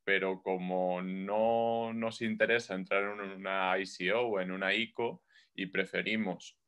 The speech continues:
tener una distribución justa o fair distribution, lo que hicieron fue lo que comenta Kevin, es decir,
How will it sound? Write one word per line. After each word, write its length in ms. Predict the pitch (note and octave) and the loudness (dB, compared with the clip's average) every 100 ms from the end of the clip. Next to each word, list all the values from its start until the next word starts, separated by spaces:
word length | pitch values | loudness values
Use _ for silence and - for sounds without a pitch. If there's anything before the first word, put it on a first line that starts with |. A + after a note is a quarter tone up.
| _ _ - | _ _ -6
tener 400 | F2 G2 F#2+ - - - - | 0 2 0 -2 -14 -20 -16
una 380 | F2+ F#2 F#2+ F#2+ | -10 -4 0 0
distribución 1120 | F#2+ F#2+ G2+ F#2 F#2 - G2 F#2+ F#2 F#2 F2+ _ _ _ _ _ _ | -2 -4 -6 -4 -4 -2 0 0 0 -4 -10 _ _ _ _ _ _
justa 460 | A#2+ A2+ - G#2+ - - | -4 -4 2 0 0 -4
o 200 | E2 - | -4 -2
fair 360 | F#2+ F#2+ F#2 F2+ | 2 4 4 0
distribution, 720 | F#2 - G2 A2 A#2 B2+ D3+ _ _ - - - - - _ - - - _ - - | -6 -4 -4 -4 -4 -8 -12 _ _ -20 -20 -20 -20 -20 _ -20 -20 -20 _ -20 -4
lo 200 | A#2 G#2+ | 2 2
que 100 | G2 | 2
hicieron 320 | F#2 G2 G2+ | 0 0 0
fue 320 | G2 G2+ G2+ - | 0 2 2 0
lo 220 | F2 F2+ | -2 -2
que 180 | E2+ E2+ | -2 -2
comenta 600 | E2+ E2+ E2+ - F2 F2 | -4 -4 -4 0 0 2
Kevin, 460 | F2+ E2+ E2+ - | 0 0 -4 -6
es 240 | - F2 E2+ | -10 -8 -10
decir, 640 | E2+ - F2 F2 F2 | -10 -6 -2 -2 -2